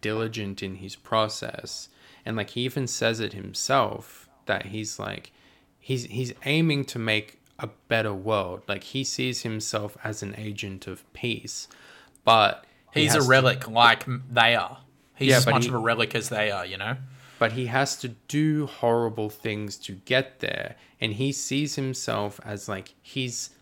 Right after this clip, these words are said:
Speaker 1: sacrificing his humanity for the greater good. And, like, when Mal says to him, "Oh, so you're gonna do all these horrible things just so you can live in this better world?" And he's like, "I'm not gonna live in the better world. I don't belong there.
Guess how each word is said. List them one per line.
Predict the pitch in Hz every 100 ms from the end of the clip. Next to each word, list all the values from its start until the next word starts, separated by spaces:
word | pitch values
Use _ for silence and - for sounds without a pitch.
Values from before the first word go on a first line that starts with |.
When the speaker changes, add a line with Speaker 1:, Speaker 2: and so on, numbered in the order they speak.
| _
Speaker 1:
sacrificing | - - 143 143 151 139 127 120 117 - 110
his | 107 - 117 110
humanity | - 110 101 101 113 120 104 95 101 - - _
for | _ 110
the | 104
greater | 101 110 101 98
good. | 92 - 135 - - - - _
And, | 117 113
like, | 107 101 - _ _ _ _ _ 180
when | 170 120 120 117 - _
Mal | - 120 104 120
says | - 113 107 -
to | 113
him, | 101 98 95 - _ _ _ _ _ _ - -
"Oh, | 113
so | -
you're | 107 110
gonna | 117 110
do | 107 104
all | 113
these | 117 113
horrible | - 117 117 117
things | - 120 117 -
just | 107 -
so |
you | 104 104
can | 110 98 92
live | 101 101
in | 98
this | 95 98
better | - 101 95
world?" | 90 90 - - -
And | 104
he's | 117
like, | 113 107 - - - - _ -
"I'm | 127 180
not | 175
gonna | 120 98
live | 95 92
in | 92
the | 87
better | 90 90 87
world. | 90 92 104 -
I | 113
don't | 131 127
belong | 117 110 135 135
there. | 113 - -